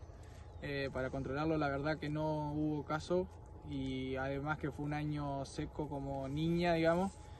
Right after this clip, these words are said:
eh, compitió muchísimo con la planta de maíz y bueno, también a-, le absorbió. Buen día, gente, domingo, nueve y media de la mañana, estamos arrancando,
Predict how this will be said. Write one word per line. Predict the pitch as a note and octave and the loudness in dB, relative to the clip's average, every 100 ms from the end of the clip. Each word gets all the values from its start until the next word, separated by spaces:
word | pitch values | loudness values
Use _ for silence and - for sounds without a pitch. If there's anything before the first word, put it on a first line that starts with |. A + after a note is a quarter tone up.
| - - - | -12 -12 -4
eh, | D3 C#3 C3 C3 C3 B2+ - - | -2 0 2 0 0 -2 -4 -2
compitió | C#3 C3+ D3 D#3 | -2 0 2 4
muchísimo | D3+ E3 D#3+ D#3 C#3+ | 4 4 2 2 0
con | C#3+ | 0
la | |
planta | C#3 D3 D3 | 0 -2 -2
de | D3 | 0
maíz | D3 E3 G3 - - - - | 2 4 2 0 -12 -12 -6
y | C3+ B2 A#2+ A#2+ | -4 -2 -2 0
bueno, | C3 B2+ - - | 0 -2 -6 -10
también | A#2+ C3 C3+ C3 B2 B2 - | -4 -4 -2 -4 -4 -6 -6
a-, | B2 | -6
le | B2 | -2
absorbió. | B2 B2 C3 C#3 C3+ B2+ - - - - - - - - - - - - - | -4 -2 0 2 2 0 -6 -14 -14 -14 -18 -20 -20 -20 -20 -20 -20 -20 -2
Buen | C#3+ | 2
día, | E3 G3 | 10 10
gente, | F#3 G#3 F#3+ B2+ - - - - | 10 6 8 6 4 -20 -14 0
domingo, | C#3+ D#3 G3 F#3+ E3+ C3 - - - - - | 2 4 4 6 8 6 2 -20 -20 -20 -10
nueve | D3+ D#3 | 0 2
y | D3+ | 4
media | D#3+ | 4
de | D3+ | 4
la | D3 | 4
mañana, | D#3+ E3+ D#3+ - - | 4 4 2 -2 -20
estamos | - D3+ D3 | -8 0 2
arrancando, | C#3 C3 D3+ D#3 D3 | 2 2 2 2 -2